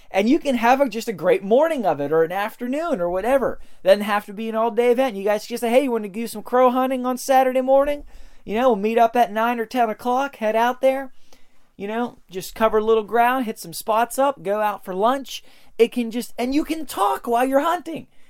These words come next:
I mean, you shouldn't be shouting or talking real loud, but you can, you know, talk in a soft voice as you're going through the woods because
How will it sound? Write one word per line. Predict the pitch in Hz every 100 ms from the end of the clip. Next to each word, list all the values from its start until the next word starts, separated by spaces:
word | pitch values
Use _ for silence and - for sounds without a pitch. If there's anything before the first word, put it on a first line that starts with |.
| - - - -
I | 226
mean, | 254 254 240
you | 262 277
shouldn't | 247 262 226 175
be | 143
shouting | - - 180 233 - 175
or |
talking | - 196 175 175
real | 165 170
loud, | 165 196 190 196 165
but | 156 - - -
you | 202
can, | 262 202
you | 185
know, | 185 202 202
talk | - 196 196
in | 202
a | 175
soft | 196 180 180
voice | 165 170 208 185
as | 160
you're | 151
going | 175 175 175
through | 180 175
the |
woods | 160 175 214 180
because | 147 170 170 170